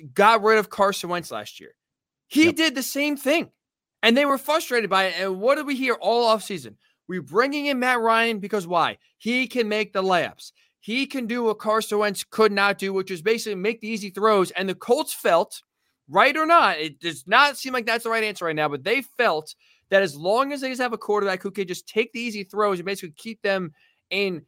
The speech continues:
Speaker 1: second and third and manageable, they're gonna score a lot of points and be a successful football team, make the playoffs, win the division, then everything's gonna be okay. That is not the case. And guess what? Matt Ryan right now is not playing his part in that. He is b-,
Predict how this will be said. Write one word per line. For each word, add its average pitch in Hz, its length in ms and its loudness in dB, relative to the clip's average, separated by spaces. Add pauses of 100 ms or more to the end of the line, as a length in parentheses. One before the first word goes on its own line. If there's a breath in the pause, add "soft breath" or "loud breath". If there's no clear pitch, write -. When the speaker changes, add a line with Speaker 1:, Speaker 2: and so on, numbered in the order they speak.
Speaker 1:
second 214 440 2
and 185 180 -4
third 202 220 2
and 185 80 -2
manageable, 180 460 4
they're 190 320 2
gonna 202 140 -2
score 196 260 -2
a - 20 0
lot 185 160 4
of 165 80 -8
points 190 260 -4
and 156 120 -8
be 196 100 2
a 190 40 0
successful 175 380 -8
football 208 320 0
team, 175 180 -6
make 180 120 -8
the 156 80 -12
playoffs, 196 300 -2
win 190 100 -4
the 175 80 -2
division, 190 460 2 (520)
then 208 120 6
everything's 233 220 -2
gonna 220 100 4
be 208 100 0
okay. 196 540 4 (640)
That 349 160 6
is 427 80 2
not 415 100 0
the - 80 -6
case. 370 380 0 (240)
And 262 140 2
guess 330 180 2
what? 349 160 4
Matt 294 240 4
Ryan 294 300 4
right 262 120 4
now 233 140 6
is 160 120 -4
not 254 300 4
playing 247 380 -2
his 226 320 -2
part 233 420 2
in 311 200 -2
that. 135 200 -2 (480)
He 311 120 2
is 339 160 2
b-, 156 120 -16